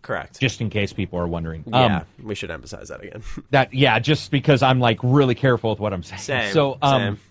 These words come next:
Speaker 1: same. <laughs>
Speaker 2: so, uh, I, I, you never wanna see a massive downgrade like Watch Dogs, right?
Speaker 1: Mm-hmm.
Speaker 2: And this is, this is quite, Watch Dogs was probably, I think, the,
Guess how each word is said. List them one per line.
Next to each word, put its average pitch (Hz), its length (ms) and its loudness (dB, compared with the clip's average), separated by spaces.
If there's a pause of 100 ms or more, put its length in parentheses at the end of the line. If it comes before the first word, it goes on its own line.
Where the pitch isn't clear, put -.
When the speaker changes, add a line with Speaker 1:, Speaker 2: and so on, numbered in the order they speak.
(420)
Speaker 1:
same. - 100 -10 (300)
<laughs> - 320 -20
Speaker 2:
so, 104 380 0 (840)
uh, 110 340 4 (640)
I, 131 200 2 (160)
I, 135 200 -2 (100)
you 131 160 -2
never 151 240 0
wanna 165 200 -4
see - 180 -10
a 123 60 -2
massive 107 440 -6
downgrade 98 420 -4
like 87 160 -6
Watch 82 260 -10
Dogs, 62 340 -18 (120)
right? 90 220 -2
Speaker 1:
Mm-hmm. 92 160 -18 (720)
Speaker 2:
And 120 180 0
this 127 220 -2
is, 107 420 -2 (100)
this 113 300 -4
is 110 140 -4
quite, 110 280 -4
Watch 123 400 0
Dogs 104 400 0
was 98 160 -8
probably, 98 720 -4
I 101 140 0
think, 98 340 -6
the, 90 280 -4